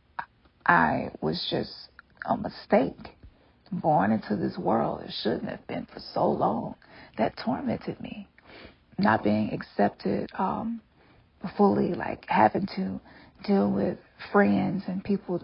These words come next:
associates and coworkers being jealous of you. Like, that's hurtful. You don't wanna experience that.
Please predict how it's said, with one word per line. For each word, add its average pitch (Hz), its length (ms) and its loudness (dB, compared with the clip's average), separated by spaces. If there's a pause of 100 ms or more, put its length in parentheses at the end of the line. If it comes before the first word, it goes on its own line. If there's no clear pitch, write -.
(120)
associates 175 880 0
and - 140 -12
coworkers - 640 0
being 131 300 -4
jealous - 460 0
of - 80 -8
you. - 200 -8
Like, - 200 -4
that's 220 200 2
hurtful. - 540 2 (340)
You 247 120 4
don't 170 220 4
wanna - 220 0
experience - 800 -6
that. - 240 0